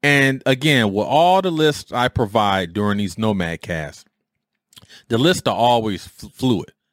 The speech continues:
There's not, "These are the five ways." No, it's five, ten, fifteen, whatever. You can go on the internet and search and search and search. But I just picked five important, uh, reasons as to why people relocate.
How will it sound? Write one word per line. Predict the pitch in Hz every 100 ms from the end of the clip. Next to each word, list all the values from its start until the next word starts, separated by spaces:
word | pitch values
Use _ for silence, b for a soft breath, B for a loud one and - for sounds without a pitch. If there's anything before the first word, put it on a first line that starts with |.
| _ _ _
There's | 120 127
not, | 147 135 - _ -
"These | 160 170
are | 147
the | 123
five | 147 127 117
ways." | 107 101 78 - - _
No, | 156 170 113
it's | 113 - - - _ _ _ _
five, | - 165 170 -
ten, | 180 165
fifteen, | - 165 - 160
whatever. | 147 139 113
You | 127
can | 165
go | 147 131
on | 113
the |
internet | 135 139 127 123
and | 101
search | - 135 135 -
and | 92
search | - 127 113 -
and | -
search. | 120 104 - - b b b b b b -
But | 139
I | 180
just | 202 -
picked | 214 151
five | - - 151 160 165 160 151 _ _ _ _ _ _ _ -
important, | 117 - 170 196 135 110 - _ _ _ _ -
uh, | 101 95 90
reasons | 104 135 110 92 85 - _ _ _ _ - - _ _ -
as | 110 -
to | 117
why | 98 113 117 104
people | - 113 107 107
relocate. | 120 156 135 82 - 71